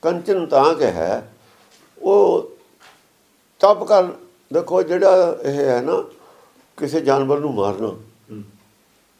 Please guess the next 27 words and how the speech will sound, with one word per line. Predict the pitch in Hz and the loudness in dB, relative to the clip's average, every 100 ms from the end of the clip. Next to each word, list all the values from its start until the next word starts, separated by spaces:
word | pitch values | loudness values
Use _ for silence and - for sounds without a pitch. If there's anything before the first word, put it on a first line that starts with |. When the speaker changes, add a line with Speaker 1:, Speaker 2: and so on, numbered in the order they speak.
| _ _ _ _ _ _ | _ _ _ _ _ _
Speaker 1:
ਝਟਕਾ | - 151 - 127 | -4 -2 2 2
ਕਰਨਾ | 139 143 | 0 0
ਹਰੇਕ | 147 117 123 | -2 -2 0
ਆਦਮੀ | 127 127 | -2 -2
ਦਾ | 139 | -6
ਕੰਮ | 135 135 | -6 -8
ਨਹੀਂ | 139 135 | -8 -12
ਹੈ। | - - _ _ _ _ _ _ _ _ _ _ _ _ _ _ _ _ | -16 -20 _ _ _ _ _ _ _ _ _ _ _ _ _ _ _ _
ਝਟਕਾ | - 123 - 143 | -2 -2 0 2
ਦਾ | 160 | 2
ਕਰਦੇ | - 147 131 165 | 2 0 0 -2
ਦੇਖ | 117 117 120 117 | 0 4 4 0
ਕੋਲ | - 143 165 | -2 -2 -2
ਖੜੇ | - 147 | 0 2
ਵੀ | 165 | 2
ਨਹੀਂ | 160 | 0
ਹੋ | 120 | -2
ਸਕਦੇ | 104 104 143 | -2 0 2
ਮਾੜੇ | 165 175 | 2 0
ਦਿਲ | 170 180 | 0 2
ਵਾਲੇ। | 175 156 - _ _ _ _ _ _ _ _ _ _ | 2 0 -6 _ _ _ _ _ _ _ _ _ _
ਬੜੇ | 92 131 208 | -4 2 2
ਦਲੇਰ | - 113 131 165 | 4 4 6 8
ਆਦਮੀ | 170 160 151 | 6 4 0
ਦਾ | 143 | 0
ਕੰਮ | 139 120 80 | 0 -2 -8
ਹੈ | 78 | -14